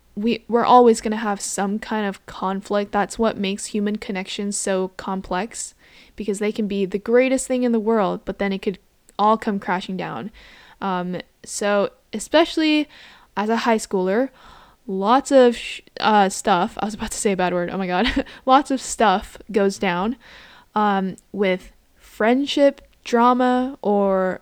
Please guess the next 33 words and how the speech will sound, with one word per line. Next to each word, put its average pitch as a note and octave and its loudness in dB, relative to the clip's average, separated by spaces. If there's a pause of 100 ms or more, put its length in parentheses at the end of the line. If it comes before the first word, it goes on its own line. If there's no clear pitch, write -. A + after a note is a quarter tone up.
(120)
whatever A#3+ 4
it A3 0
may G3+ -2
be. F#3+ 0
There's F#3+ -4
always G3 0
going C4+ -2
to C4+ -4
be C#4+ 0
a C#4+ 0
conflict A3+ -4
or G3 0
an G3+ -4
uncomfortable G3+ -4
situation. - -8 (520)
And A#3+ 0
at A#3+ 0
times, B3 0
you A3 -2
can D#4+ -4
be D4 2 (120)
really, G3+ 0
you A3+ -2
can D#4+ -2
become G3 0
really F3+ 0
consumed G3 -4 (160)
in A3 -2
that A3+ 2
drama A3 0
and F#3+ -2
let - -2
that, G3 2